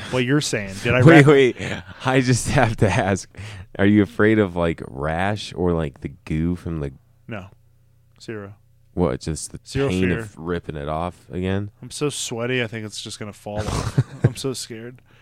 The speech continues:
Speaker 1: You know, like, it's a never say thing. So what you're saying is wrap it around the head of your penis, and then, <laughs> and then, this is what you said to me. This was your idea, sir. You said, you said, "Tie it around the head of your penis and then yank it behind your butt."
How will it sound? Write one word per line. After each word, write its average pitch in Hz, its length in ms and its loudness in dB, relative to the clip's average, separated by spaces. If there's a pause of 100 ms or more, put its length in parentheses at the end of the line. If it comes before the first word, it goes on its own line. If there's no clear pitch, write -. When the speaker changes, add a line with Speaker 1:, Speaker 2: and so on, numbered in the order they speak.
(240)
Speaker 1:
You 135 140 -4
know, 143 160 -2
like, 147 180 0
it's 143 140 4
a 139 80 12
never 151 240 10
say 139 180 0
thing. 135 220 -2 (280)
So 151 200 4
what 165 120 6
you're 190 140 6
saying 143 320 4
is 117 280 -4 (100)
wrap 147 240 4
it 160 60 0
around 147 220 2
the 131 80 0
head 131 200 2
of 147 60 2
your 143 100 2
penis, 147 580 -2 (380)
and 131 180 -2
then, 127 240 0 (160)
<laughs> 123 160 -4
and 165 200 4
then, 156 180 4 (440)
this 233 220 8
is 240 60 2
what 285 100 12
you 254 140 12
said 240 260 12
to 220 60 4
me. 240 280 8 (220)
This 190 160 6
was 165 160 6
your 220 160 12
idea, 147 260 8
sir. 156 300 8 (260)
You 175 100 2
said, 180 240 4
you 196 140 0
said, 156 300 2 (280)
"Tie 165 220 4
it 170 60 4
around 170 220 4
the 160 60 0
head 160 120 2
of 156 60 -4
your 147 80 -2
penis 143 380 -4
and 120 80 -12
then 110 260 -10 (320)
yank 131 340 0
it 143 100 0
behind 127 340 -6
your 120 140 -10
butt." 110 340 -4